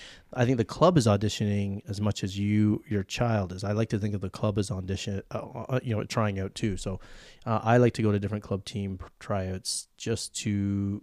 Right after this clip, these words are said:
one, get your kid more reps, 'cause during tryout season, it really sucks if you are, you know, s-, well, first of all, like, a lot of parents say they wanna be loyal to clubs. Like, "Oh, I wanna be loyal to clubs," but that club will throw you under the bus in a heartbeat.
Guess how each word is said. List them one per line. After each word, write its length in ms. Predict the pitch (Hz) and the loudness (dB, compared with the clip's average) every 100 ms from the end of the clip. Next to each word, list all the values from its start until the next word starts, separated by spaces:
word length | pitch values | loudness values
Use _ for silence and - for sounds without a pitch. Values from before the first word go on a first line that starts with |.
| _ - | _ -2
one, 240 | 123 156 | 4 4
get 180 | 143 135 | 4 2
your 60 | 117 | 2
kid 120 | 120 | 2
more 160 | 110 98 | 4 4
reps, 400 | 104 - - - | 2 0 -10 -8
'cause 160 | - 104 | -4 -2
during 240 | 110 107 | -2 -2
tryout 300 | - 104 127 | -2 -2 -2
season, 300 | - 117 151 | -2 -2 -2
it 140 | 110 | -2
really 320 | 113 131 160 151 | 4 6 6 4
sucks 400 | - 135 - - | 2 -2 -2 -6
if 140 | 101 | -2
you 200 | 107 104 | 0 0
are, 200 | 95 92 - - - - - | 0 -4 -8 -20 -20 -12 -4
you 80 | 113 | -2
know, 60 | |
s-, 180 | 104 - - | -2 -6 -2
well, 180 | 131 127 | 4 6
first 260 | - 202 | 4 -4
of 60 | - | -6
all, 80 | 165 | -8
like, 200 | 120 - - | -8 -8 -6
a 20 | |
lot 100 | 139 | -6
of 60 | 165 | -4
parents 240 | 113 110 | -4 -2
say 80 | 110 | -2
they 120 | 101 | -2
wanna 160 | 104 101 | -4 -6
be 100 | 95 | -8
loyal 400 | 92 98 110 135 | -6 -6 -6 -6
to 140 | 139 | -8
clubs. 520 | - 127 175 196 - - | -4 -4 -4 -8 -8 -4
Like, 120 | 101 | 0
"Oh, 60 | 110 | 4
I 40 | |
wanna 160 | 113 107 | 4 2
be 80 | 98 | 0
loyal 320 | 90 101 101 | 0 2 2
to 120 | - | 0
clubs," 200 | - 98 101 | -4 -4 -4
but 140 | 101 | -2
that 200 | 139 185 | -2 -2
club 240 | - 165 | 0 0
will 100 | 143 | 0
throw 320 | 123 - 120 117 | -2 2 4 4
you 240 | 107 104 | 4 2
under 160 | 104 101 | 2 0
the 80 | 95 | -2
bus 300 | 98 98 - | 0 -2 -4
in 180 | 135 107 | -6 -8
a 60 | |
heartbeat. 580 | - - 117 - 143 - | -6 0 0 4 2 2